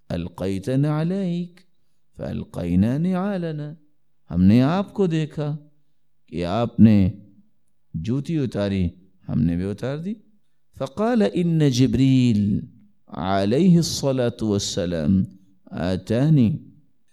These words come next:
تو رسول اللہ صلی اللہ علیہ وسلم نے فرمایا، میرے پاس تو جبریل آئے تھے، فاخبرنی،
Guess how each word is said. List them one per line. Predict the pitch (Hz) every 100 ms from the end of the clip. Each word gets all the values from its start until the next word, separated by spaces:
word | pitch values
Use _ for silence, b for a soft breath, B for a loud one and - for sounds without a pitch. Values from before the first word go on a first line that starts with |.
| _ _ _ _
تو | - 143
رسول | 151 196 170
اللہ | 151 135
صلی | 123 127 110
اللہ | 104 104 101 - 92
علیہ | 92
وسلم | 92 - 92 90
نے | 90
فرمایا، | 87 85 90 104 139 185 - _ _ _ _ -
میرے | 92 107 131 120
پاس | 117 110 107
تو | 143
جبریل | 123 107 95 110 113 107 95 -
آئے | 92 80 67
تھے، | - 76 - _ _ _ _ -
فاخبرنی، | 90 - 104 147 170 147 131 120 113 110